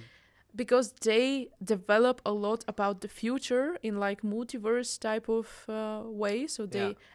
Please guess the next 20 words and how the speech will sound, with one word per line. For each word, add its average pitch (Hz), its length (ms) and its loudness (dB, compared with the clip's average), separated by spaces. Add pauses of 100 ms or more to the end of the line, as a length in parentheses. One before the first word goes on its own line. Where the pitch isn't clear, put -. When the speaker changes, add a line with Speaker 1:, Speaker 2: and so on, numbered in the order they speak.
(120)
Speaker 1:
add 233 280 8
a 226 60 0
lot, 214 340 2 (320)
but 220 100 6
they 226 220 6
also 240 420 6
go 202 220 4
back 202 420 2
because 214 300 -2
there 214 240 -2
was 214 240 -2
also 214 420 -2
a 214 140 -4
Ragnarok 240 560 4
reference. 247 640 -4 (420)
There 208 300 2
is 214 240 -2
a 208 80 2
Thor, 208 720 4 (100)
um, 208 560 -6